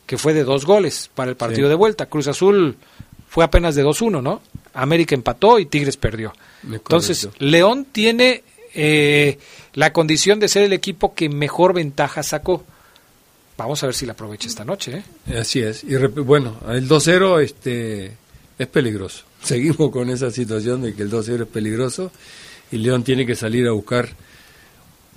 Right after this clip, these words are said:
Speaker 2: un gol por lo menos.
Speaker 1: ¿Qué tanto, eh, es ventaja que León tenga a un tipo como Rodolfo Cota en la portería,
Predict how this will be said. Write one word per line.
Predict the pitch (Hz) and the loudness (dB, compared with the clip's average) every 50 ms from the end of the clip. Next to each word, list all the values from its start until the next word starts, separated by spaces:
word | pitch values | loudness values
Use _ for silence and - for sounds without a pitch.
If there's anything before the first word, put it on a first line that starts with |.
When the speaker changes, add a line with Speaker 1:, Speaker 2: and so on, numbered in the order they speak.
| - | 0
Speaker 2:
un | - 147 151 151 | 4 4 4 6
gol | 135 139 139 135 | 6 4 4 2
por | 104 117 110 | 0 -2 -6
lo | 104 98 | -6 -6
menos. | 87 90 87 85 85 - - - _ _ _ _ _ _ | -8 -10 -14 -16 -18 -20 -20 -20 _ _ _ _ _ _
Speaker 1:
¿Qué | - 254 262 | 0 0 0
tanto, | 254 - 269 269 277 277 - 269 262 247 233 208 190 170 156 151 147 143 139 131 127 131 131 131 147 156 - - - - - _ _ _ _ _ _ _ _ - - _ | 2 2 2 2 2 2 6 6 8 8 6 4 2 0 0 0 -2 -2 -2 -4 -4 -6 -6 -8 -8 -10 -10 -10 -12 -12 -14 _ _ _ _ _ _ _ _ -20 -20 _
eh, | - 175 170 165 - _ | -10 -8 -8 -8 -8 _
es | - 196 202 - | -2 -2 2 4
ventaja | 226 208 190 165 - 185 185 175 - 185 165 147 | 4 4 4 4 2 2 2 2 0 -2 -4 -4
que | - - 143 135 | -2 -2 -2 0
León | 131 139 143 151 160 160 | 0 0 0 0 -2 -2
tenga | 151 160 156 160 160 151 147 135 123 117 110 104 101 101 - - - - - - - | -2 -2 -2 -2 0 0 2 2 0 0 -4 -6 -10 -12 -12 -14 -14 -16 -16 -16 -14
a | - 120 113 117 113 113 113 113 123 | -10 -8 -8 -6 -6 -6 -6 -4 -2
un | 143 151 131 | -2 -2 -2
tipo | - 156 147 - 143 - | -4 -4 -4 -4 -4 -4
como | - 123 117 117 117 | -4 -6 -4 -4 -4
Rodolfo | 110 113 120 131 139 135 - 139 | -2 0 0 0 0 -2 -4 -6
Cota | 127 - 135 127 - 127 | -4 -4 -4 -4 -2 -4
en | 117 | -4
la | 113 107 | -6 -6
portería, | - - 110 - - 117 123 143 151 151 151 - | -8 -10 -10 -6 -2 0 4 4 4 4 4 0